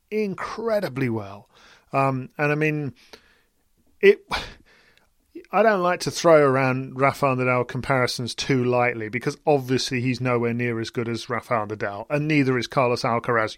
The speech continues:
yet. And I make comparisons to them, but just in terms of what you're watching and what he does to an opponent, Norrie,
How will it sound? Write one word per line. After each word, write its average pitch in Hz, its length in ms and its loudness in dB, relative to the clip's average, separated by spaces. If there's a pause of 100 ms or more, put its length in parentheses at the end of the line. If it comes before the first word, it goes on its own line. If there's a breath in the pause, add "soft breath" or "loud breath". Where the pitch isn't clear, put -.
(120)
yet. 110 400 -4 (560 soft breath)
And 120 120 0
I 123 100 0
make 123 400 -2
comparisons 135 600 0
to 127 100 -6
them, 120 140 -2
but 160 100 2
just - 260 0
in 240 80 -4
terms 208 280 -4
of 170 120 -2
what 175 200 -4
you're 170 100 2
watching 143 540 0
and 127 120 -6
what 165 120 0
he 180 80 -8
does 151 400 4
to 151 160 -2
an 139 80 -2
opponent, 143 580 0
Norrie, 107 480 -4